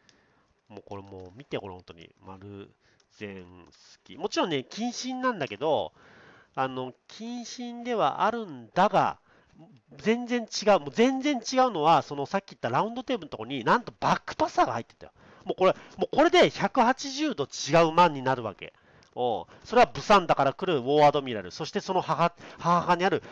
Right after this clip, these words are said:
ラトロ。ラトロワンヌ。ここがもうすべてパワーの源になってるわけね。だから、ダートとは言わない。要はパワー先行型の、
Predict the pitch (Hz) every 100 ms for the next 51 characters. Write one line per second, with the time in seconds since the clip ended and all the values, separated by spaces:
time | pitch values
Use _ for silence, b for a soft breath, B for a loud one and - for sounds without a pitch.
0 | B 123 156 165 104 _ _ _ _ 123
1 | - 139 139 104 78 B B - 113 -
2 | 302 262 156 - 190 180 - 214 196 135
3 | 117 127 123 127 123 - 90 80 104 143
4 | 247 285 285 151 B - 240 302 294 -
5 | 117 104 98 160 123 - 233 262 156 160
6 | 165 - 170 170 190 208 254